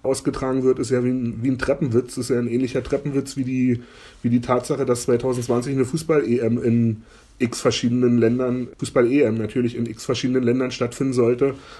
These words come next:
und dann passiert sowas. Und wie du vorhin schon sagtest, keiner weiß, wann sind Olympische Spiele, wann ist da die Quali. Im Moment ist ja völlig unmöglich, irgendwelche Sachen zu prognostizieren. Aber ja, also ich finde, man hätte sich diese W M natürlich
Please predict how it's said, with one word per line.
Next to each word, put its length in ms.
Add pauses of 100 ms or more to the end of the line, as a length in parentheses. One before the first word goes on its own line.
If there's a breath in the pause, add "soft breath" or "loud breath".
und 120
dann 120
passiert 320
sowas. 460 (220)
Und 240
wie 80
du 80
vorhin 240
schon 120
sagtest, 360
keiner 280
weiß, 300 (380 loud breath)
wann 160
sind 140
Olympische 420
Spiele, 520 (380 loud breath)
wann 160
ist 180
da 120
die 100
Quali. 440
Im 120
Moment 320
ist 140
ja 260
völlig 320
unmöglich, 440
irgendwelche 340
Sachen 220
zu 120
prognostizieren. 880 (420 loud breath)
Aber 600
ja, 120
also 160
ich 100
finde, 160
man 80
hätte 140
sich 160
diese 220
W 80
M 140
natürlich 560